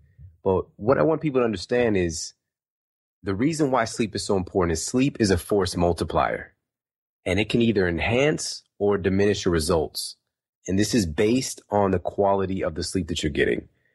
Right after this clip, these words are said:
And one of the big keys here, and of course we're gonna talk about all this stuff, but this is gonna affect your human growth hormone production. It's gonna impact your ability to focus,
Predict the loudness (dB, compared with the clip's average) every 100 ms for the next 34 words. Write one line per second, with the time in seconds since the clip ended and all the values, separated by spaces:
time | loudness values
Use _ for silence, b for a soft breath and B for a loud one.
0 | _ _ -18 -6 -2 0 0 0 0 0
1 | 0 -2 -2 -2 -2 -2 0 0 2 0
2 | 0 -2 -2 -2 0 -2 0 0 2 0
3 | -4 -4 -4 -4 -2 -2 -2 _ _ _
4 | _ _ _ _ _ -4 -4 -2 0 0
5 | 0 -2 0 -2 0 0 2 0 0 0
6 | 0 0 -2 -2 -2 -2 -8 -12 _ _
7 | _ _ _ _ -4 -2 0 0 0 -2
8 | _ -6 -4 0 -2 0 0 2 0 -2
9 | -2 -2 -2 -6 -6 -12